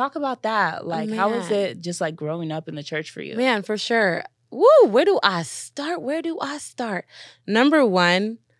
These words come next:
Speaker 2: I feel like before, um, 'cause my parents started a ministry back in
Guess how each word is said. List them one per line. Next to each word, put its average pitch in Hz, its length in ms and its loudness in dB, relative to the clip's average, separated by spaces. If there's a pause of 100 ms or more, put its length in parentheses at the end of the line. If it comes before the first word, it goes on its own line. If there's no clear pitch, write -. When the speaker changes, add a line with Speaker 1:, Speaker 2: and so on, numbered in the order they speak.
(380)
Speaker 2:
I 214 140 2
feel 220 220 4
like 208 200 4
before, 190 640 4 (120)
um, 175 160 2
'cause 196 140 -4
my 208 120 0
parents 226 300 -2
started 202 340 0
a 175 60 -2
ministry 160 760 -4
back 165 460 -2
in 151 280 -8